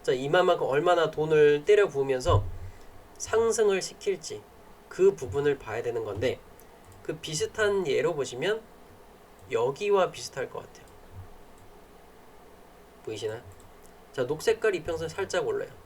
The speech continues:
살짝 올렸죠? 그리고 나서 내려옵니다.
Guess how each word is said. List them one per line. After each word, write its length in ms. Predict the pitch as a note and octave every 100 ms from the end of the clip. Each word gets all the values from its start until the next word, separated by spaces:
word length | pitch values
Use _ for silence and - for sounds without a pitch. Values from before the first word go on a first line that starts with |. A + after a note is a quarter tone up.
| - - - - - -
살짝 320 | - D#3+ -
올렸죠? 400 | - A2+ - - - - - - - -
그리고 160 | C#3 C3
나서 360 | A#2+ F#3+ A3 - -
내려옵니다. 460 | - D3 B2+ A#2